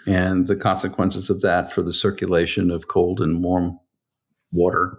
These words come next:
a-, around the, uh, Northern Hemisphere. And you can just pile on literally thousands of, of articles and, and investigations. It's very clear that if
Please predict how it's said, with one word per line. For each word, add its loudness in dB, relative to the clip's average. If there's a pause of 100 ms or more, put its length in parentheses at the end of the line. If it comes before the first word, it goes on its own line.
(120)
a-, -4
around 0
the, -8
uh, -4
Northern -2
Hemisphere. 0 (440)
And 4
you 4
can 4
just 0 (420)
pile 2
on 2 (320)
literally 4
thousands 0
of, -6 (200)
of 2
articles 2
and, 0
and 0
investigations. 0 (640)
It's 2
very 4
clear 4
that 4
if 0